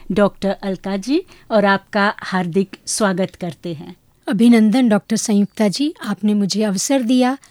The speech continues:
Speaker 2: कि मैं इतनी प्यारे विषय पर कुछ बातचीत कर पाऊंगी,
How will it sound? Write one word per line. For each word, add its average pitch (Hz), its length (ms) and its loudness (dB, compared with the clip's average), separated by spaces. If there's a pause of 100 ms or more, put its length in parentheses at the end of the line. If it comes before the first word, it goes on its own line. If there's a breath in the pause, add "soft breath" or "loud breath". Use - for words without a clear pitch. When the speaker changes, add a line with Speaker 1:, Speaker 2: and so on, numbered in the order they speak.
(300 soft breath)
Speaker 2:
कि 233 120 0
मैं 233 360 2 (120)
इतनी 294 320 -2
प्यारे - 680 -2
विषय 254 340 2
पर 262 140 0
कुछ 254 160 0
बातचीत 202 540 -2
कर 226 180 0
पाऊंगी, 214 540 2